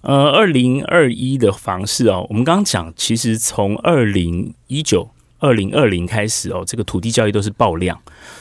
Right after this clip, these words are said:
所以建商其实在整个，即使是碰到打房的压力之下哦，它仍然是有推案把它销售掉的压力。所以我们认为说整个价量表现，尤其在量的表现上面哦，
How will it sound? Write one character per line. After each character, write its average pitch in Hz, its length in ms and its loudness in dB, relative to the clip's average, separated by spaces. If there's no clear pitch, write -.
所 - 140 2
以 175 40 6
建 175 240 4
商 143 260 0
其 143 160 0
实 107 200 -2
在 117 260 2
整 80 300 -6
个， 85 240 -6
即 120 160 0
使 95 140 0
是 123 140 -4
碰 120 180 0
到 110 180 0
打 80 160 -2
房 85 240 -8
的 85 100 -6
压 90 220 -4
力 92 140 -4
之 90 180 -8
下 87 300 -4
哦， 82 180 -6
它 120 160 -2
仍 101 220 0
然 90 160 -2
是 - 160 -6
有 80 140 -4
推 95 340 -4
案 90 280 -6
把 80 140 -10
它 90 160 -10
销 95 220 -6
售 90 180 -8
掉 90 240 -4
的 80 120 -14
压 82 280 -8
力。 87 240 -10
所 - 180 -4
以 127 80 0
我 110 60 0
们 85 120 -4
认 120 180 0
为 85 120 -2
说 107 200 -2
整 76 340 -4
个 82 200 -6
价 117 400 0
量 113 260 0
表 85 240 -6
现， 107 180 -2
尤 107 100 2
其 117 140 0
在 139 160 2
量 156 220 2
的 117 80 0
表 85 200 -4
现 98 220 0
上 98 220 -2
面 92 180 -4
哦， 87 180 -6